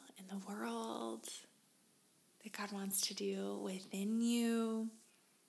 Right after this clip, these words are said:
There's so much to experience in life, and we waste so much of our energy, so much time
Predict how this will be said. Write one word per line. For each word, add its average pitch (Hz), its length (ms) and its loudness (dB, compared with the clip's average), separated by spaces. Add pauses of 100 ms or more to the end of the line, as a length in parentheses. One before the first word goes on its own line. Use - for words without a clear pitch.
(320)
There's 208 200 6
so 233 480 10
much 208 320 6
to 202 120 2
experience 196 720 4
in 190 160 -2
life, 196 640 -2 (480)
and 202 180 4
we 202 140 6
waste 214 580 8
so - 180 6
much 202 240 2
of 196 80 -2
our 190 220 2
energy, 196 640 2
so 214 200 6
much 214 280 4
time 196 720 -2